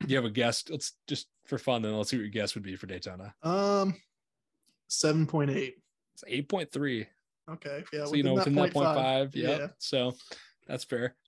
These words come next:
Speaker 1: I just, uh, yeah, I didn't know. For some reason, I was like, "I think we might have done that." Um, no idea though. Did not
Speaker 2: Yeah.
Speaker 1: look. So
Speaker 2: Uh,
Speaker 1: that's
Speaker 2: I'll
Speaker 1: on
Speaker 2: go
Speaker 1: me.
Speaker 2: back through. Yeah, we'll go back through and see. Get a, get confirmation on that in the intro
Speaker 1: I actually have
Speaker 2: next
Speaker 1: it right
Speaker 2: week.
Speaker 1: here.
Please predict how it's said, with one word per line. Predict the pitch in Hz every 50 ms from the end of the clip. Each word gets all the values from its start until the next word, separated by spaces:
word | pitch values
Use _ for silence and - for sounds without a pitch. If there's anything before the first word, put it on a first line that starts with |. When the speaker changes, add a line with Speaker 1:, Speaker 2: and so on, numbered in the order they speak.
| - - -
Speaker 1:
I | - 127 131
just, | 123 123 117 113 - -
uh, | 117 113 113 110 110 113 - _ _
yeah, | - - 104 - - _ _ _
I | - 127 123
didn't | 123 123 123 123
know. | 123 113 107 104 98
For | - 143
some | 127 - 165 165
reason, | 175 165 147
I | 143
was | 135 127
like, | 131 120 -
"I | - 131 - _ _ -
think | 175 180 165 -
we | 190
might | 151 135 127 123 123 117
have | 110 107
done | 113 113 113 117
that." | 117 117 120 123 - _ _ _ _ _ _ _ _ _ _ _ _ _ _ _ _ _ _ _ _ _ _ _ _
Um, | - - - - - - _
no | 127 117 110
idea | 107 107 104 107 104 101
though. | 98 98 98 107 117 - _ _ _ -
Did | - 107 107
not | 113 107 -
Speaker 2:
Yeah. | 151 147 151 151
Speaker 1:
look. | - - - _ _ _ _
So | - - 117
Speaker 2:
Uh, | 113 165
Speaker 1:
that's | 170 185 180
Speaker 2:
I'll | - 165
Speaker 1:
on | 170 170
Speaker 2:
go | 175
Speaker 1:
me. | 165 156
Speaker 2:
back | 160 147 143 -
through. | - 147 151 143 143 147
Yeah, | 147 147 147 147
we'll | 151 175
go | 185 190 170
back | 156 147 143
through | - 151 151 147
and | 143 143
see. | - - 147 143 262
Get | 214 175 170 156
a, | 156 147 -
get | 180 214 180 180
confirmation | - 180 156 143 139 156 147 147 143 143 - 160
on | 147 143 147
that | 147 156 147 - -
in | 170 160
the | 156 147
intro | 127 139
Speaker 1:
I | 139 143
actually | 143 147 165 143
have | 123 120
Speaker 2:
next | 120 107 110
Speaker 1:
it | 113
right | 110 107
Speaker 2:
week. | 104
Speaker 1:
here. | 110 110 110 104